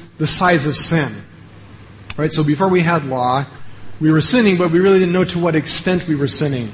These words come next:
When God gave his commandments and his law in Scripture, all it did is show how really, really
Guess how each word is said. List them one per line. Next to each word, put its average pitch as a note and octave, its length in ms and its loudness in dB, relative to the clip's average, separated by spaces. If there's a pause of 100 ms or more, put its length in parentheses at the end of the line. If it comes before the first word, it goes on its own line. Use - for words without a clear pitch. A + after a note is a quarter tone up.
(580)
When D3+ 160 0
God E3+ 260 2
gave E3+ 180 2
his D#3 140 -4
commandments F3+ 640 0
and D3 80 -2
his C3+ 160 -4
law C#3 220 -2
in C3 160 -4
Scripture, C3 600 -4 (720)
all G3 140 2
it G3+ 120 2
did G3+ 180 6
is F3 100 2
show F#3+ 240 0
how F3 300 0
really, A3 400 4
really E3 500 4